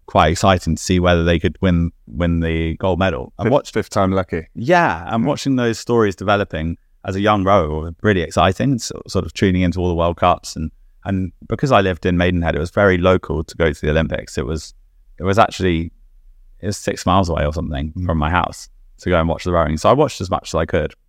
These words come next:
Speaker 3: I think it's still S L six, so that's the same postcode as Maidenhead.
Speaker 1: It might actually be, it might be an S L six, it might be S L four, I'm not sure. Um,
Speaker 3: <laughs>
Speaker 1: big up the S L six though. Um,
Speaker 3: <laughs>
Speaker 1: and, um, it,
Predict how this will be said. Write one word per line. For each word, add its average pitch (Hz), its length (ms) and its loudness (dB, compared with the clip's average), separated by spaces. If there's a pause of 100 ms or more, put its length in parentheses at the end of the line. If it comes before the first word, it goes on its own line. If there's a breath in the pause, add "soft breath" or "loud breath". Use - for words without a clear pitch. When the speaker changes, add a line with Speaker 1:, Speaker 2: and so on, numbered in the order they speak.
(100)
Speaker 3:
I 117 40 -6
think 190 180 2
it's 180 140 2
still 131 180 2
S 110 200 -2
L 107 100 2
six, - 440 -4
so - 140 -6
that's 107 240 0
the 107 120 -4
same 113 200 0
postcode 110 320 2
as 92 60 -4
Maidenhead. 107 320 0
Speaker 1:
It 139 40 0
might 151 160 2
actually 127 200 -2
be, 110 280 0
it 87 220 -4
might 104 220 2
be 90 80 -2
an 85 100 0
S 85 140 -4
L 87 80 -2
six, - 240 -8
it 90 80 -4
might 101 220 2
be 92 80 0
S 85 160 -2
L 87 80 -2
four, 80 240 -4
I'm 85 40 -2
not 82 140 -2
sure. 82 260 -2 (380 loud breath)
Um, 85 520 0
Speaker 3:
<laughs> - 420 -20
Speaker 1:
big 95 160 2
up 76 100 2
the 95 80 2
S 90 160 0
L 87 100 4
six 87 300 -2
though. 80 380 0
Um, 95 420 0 (180)
Speaker 3:
<laughs> - 200 -20
Speaker 1:
and, 110 340 2
um, 107 520 2 (260)
it, 123 120 2